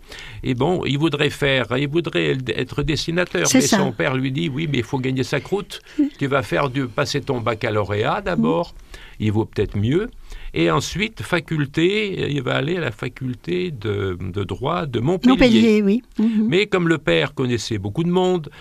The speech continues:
Speaker 1: et il était bien, il a fait de la politique, il
Speaker 2: Ça,
Speaker 1: était
Speaker 2: ça a été bien
Speaker 1: conseiller,
Speaker 2: introduit un
Speaker 1: bien
Speaker 2: peu partout,
Speaker 1: introduit,
Speaker 2: oui. Mhm.
Speaker 1: le préfet,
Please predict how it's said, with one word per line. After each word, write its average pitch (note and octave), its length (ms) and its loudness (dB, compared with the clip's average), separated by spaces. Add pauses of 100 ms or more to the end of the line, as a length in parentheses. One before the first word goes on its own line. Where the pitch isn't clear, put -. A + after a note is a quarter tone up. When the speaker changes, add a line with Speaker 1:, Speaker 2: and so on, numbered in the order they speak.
(240)
Speaker 1:
et C3 640 2
il G#2+ 80 -2
était G#2 240 0
bien, A2+ 340 0
il G#2+ 160 2
a G2+ 80 2
fait G2 140 -4
de F#2 40 -2
la G2 80 0
politique, E3 540 0
il - 60 -6
Speaker 2:
Ça, - 140 2
Speaker 1:
était A3 100 2
Speaker 2:
ça A3+ 80 4
a - 20 6
été G#3+ 220 4
bien A#3 140 6
Speaker 1:
conseiller, A#3 100 8
Speaker 2:
introduit G#3+ 420 6
un G#3 40 4
Speaker 1:
bien G#3 80 4
Speaker 2:
peu G#3+ 100 4
partout, G3 260 2
Speaker 1:
introduit, C4+ 500 6 (100)
Speaker 2:
oui. C4 60 4
Mhm. D4 60 2 (120)
Speaker 1:
le C#3+ 140 4
préfet, C#3+ 800 2